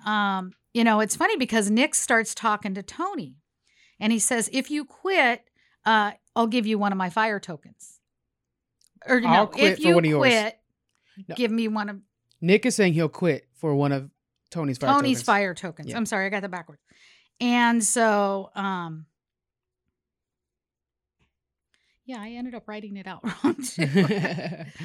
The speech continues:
Speaker 1: Uh, Tony says no, you know, he wants to get three in a row because he's already won the last two challenges. So he wants to keep going. He doesn't wanna go out. Um, and then fifteen minutes passes,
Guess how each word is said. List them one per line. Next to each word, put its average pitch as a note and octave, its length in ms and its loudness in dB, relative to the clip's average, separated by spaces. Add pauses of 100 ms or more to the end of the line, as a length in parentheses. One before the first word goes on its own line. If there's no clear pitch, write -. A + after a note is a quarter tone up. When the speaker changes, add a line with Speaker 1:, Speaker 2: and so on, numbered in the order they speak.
(380)
Speaker 1:
Uh, B3 500 4
Tony C#4+ 300 2
says G#3 240 0
no, C#4 580 4
you B3 220 -4
know, A3 140 0
he B3 140 -2
wants A#3 260 0
to G#3+ 80 -6
get A3 120 -4
three G#3 220 0
in F#3 80 2
a F3+ 40 -2
row E3 220 -6 (360)
because F#3 220 -12
he's F3+ 160 -8
already F#3 240 -6
won F#3 200 -6
the E3+ 60 -8
last D#3+ 300 -10
two G3 140 -10
challenges. D#3 600 -16 (500)
So G3 140 -6
he A3 160 -2
wants A3 240 -4
to - 80 -18
keep G3 200 -10
going. G#3+ 380 -4
He F#3+ 140 -8
doesn't F#3 220 -8
wanna F3+ 180 -8
go E3+ 200 -8
out. G3+ 420 0 (480)
Um, G3 580 -4 (260)
and A3+ 180 2
then C4+ 280 2
fifteen C#4+ 560 -4
minutes G#3+ 260 -6
passes, G3+ 640 -10